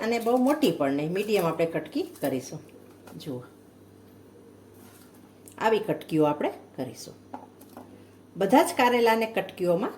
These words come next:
કાપી લઈએ. કારેલાની છાલ ઉતારી,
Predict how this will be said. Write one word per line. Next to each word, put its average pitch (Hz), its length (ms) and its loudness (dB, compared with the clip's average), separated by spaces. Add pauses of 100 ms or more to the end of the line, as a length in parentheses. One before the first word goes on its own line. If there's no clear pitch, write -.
(120)
કાપી 160 320 -4
લઈએ. 131 240 -4 (2000)
કારેલાની 269 640 4
છાલ 240 300 4
ઉતારી, 277 520 2